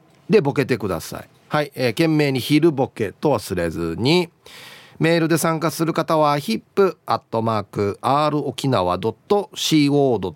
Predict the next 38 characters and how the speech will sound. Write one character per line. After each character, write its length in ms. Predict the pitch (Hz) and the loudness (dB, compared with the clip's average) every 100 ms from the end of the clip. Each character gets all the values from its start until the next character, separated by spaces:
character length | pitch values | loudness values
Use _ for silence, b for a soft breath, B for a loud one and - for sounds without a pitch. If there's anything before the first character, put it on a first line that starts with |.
| _ | _
ト 220 | 226 - | -2 0
ジ 140 | 120 110 | -6 -4
ェ 40 | 82 | -4
ー 60 | 82 | -10
ピ 460 | - 139 139 95 - | -2 2 2 0 -8
ー。 240 | - - - | -18 -16 -2
電 160 | 160 160 | 2 2
話 100 | 151 | 2
が 140 | 156 | 0
で 80 | 147 | 0
す 140 | - | 0
ね、 260 | 135 147 131 b - | 0 0 -2 b 2
零 220 | 180 180 | 2 2
九 240 | - 175 | 2 2
八、 320 | 156 175 - - _ _ _ _ | 2 0 -4 -14 _ _ _ _
八 340 | - 170 - 165 | -4 -4 0 0
六 260 | 135 143 | 0 -4
九 340 | - 113 101 101 | -6 -2 0 2
の 180 | 156 - | 0 -2
八 360 | - 143 139 151 | -6 -6 0 0
六 320 | 104 - 90 | 0 -4 -2
四 440 | 101 139 101 82 | 0 0 -2 -4
零。 340 | 85 123 85 - _ _ _ | -2 0 -2 -8 _ _ _
は 100 | 160 | -2
い。 160 | 143 - _ B B B | -2 -8 _ B B B
フ 80 | - | -6
ァ 40 | |
ッ 20 | 139 | -6
ク 140 | - | -4
ス 100 | 127 | -2
が 240 | 117 107 - | 0 0 0
零 180 | 117 98 | -2 -2
九 200 | - 107 | 0 0
八、 540 | 92 92 - 160 151 _ _ _ | 0 -2 2 2 2 _ _ _
八 300 | - 185 202 | -4 -4 0
六 240 | 151 - 131 | -2 -2 -8
九 260 | - 101 | -2 0
の 300 | 123 277 311 | 2 2 0